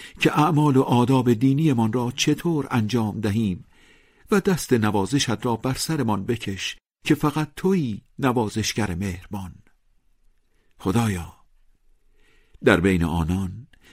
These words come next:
پیامبری از خودشان بفرست که آیه‌هایت را به دقت برایشان بخواند و کتاب آسمانی و حکمت یادشان بدهد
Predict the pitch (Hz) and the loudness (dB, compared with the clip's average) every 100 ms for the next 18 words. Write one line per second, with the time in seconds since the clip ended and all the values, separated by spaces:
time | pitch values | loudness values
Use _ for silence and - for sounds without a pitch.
0 | - 127 123 120 113 135 117 101 - 131 | -2 2 4 4 2 0 0 -2 -2 -2
1 | 117 95 101 95 104 101 95 95 69 - | -2 -2 -2 -2 -4 -4 -4 -6 -8 -10
2 | - _ - - - - 127 127 120 131 | -12 _ -20 -4 -2 4 4 6 6 6
3 | 123 117 131 127 113 127 135 - 156 135 | 6 4 4 4 4 6 4 4 -2 0
4 | 135 131 117 107 123 113 120 131 123 117 | 2 2 2 0 0 -2 -2 -2 -2 -2
5 | 110 113 92 - _ - 156 147 160 151 | -2 -2 -4 -8 _ -2 2 4 4 4
6 | 151 139 131 - 143 135 156 160 113 139 | 4 4 2 2 2 2 4 2 2 0
7 | 131 160 165 120 - 139 131 120 107 - | 0 0 0 -2 -6 0 2 2 -2 -4
8 | 107 95 98 87 95 92 | -2 -2 -2 -4 -6 -10